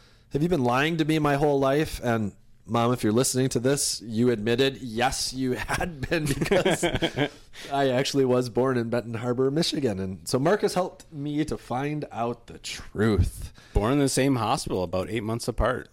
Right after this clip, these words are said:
Speaker 1: Yeah.
Speaker 2: Pretty wild.
Speaker 1: That is pretty wild. That
Speaker 2: Yeah.
Speaker 1: is pretty wild.
Speaker 2: So, huh.
Speaker 1: But I think, I think you go back, I mean, I think we had great opportunities if you think about, you know, living in, living in a dorm.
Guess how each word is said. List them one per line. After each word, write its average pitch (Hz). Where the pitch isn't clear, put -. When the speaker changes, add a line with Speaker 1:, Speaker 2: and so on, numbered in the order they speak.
Speaker 1:
Yeah. 117
Speaker 2:
Pretty 123
wild. 98
Speaker 1:
That 113
is 104
pretty 98
wild. 95
That 110
Speaker 2:
Yeah. 110
Speaker 1:
is 107
pretty 101
wild. 95
Speaker 2:
So, 87
huh. 160
Speaker 1:
But 151
I 135
think, 147
I 120
think 139
you 117
go 113
back, 107
I 117
mean, 104
I 92
think 127
we 120
had 104
great 123
opportunities 123
if 101
you 98
think 120
about, 104
you 92
know, 107
living 139
in, 127
living 127
in 123
a 107
dorm. 95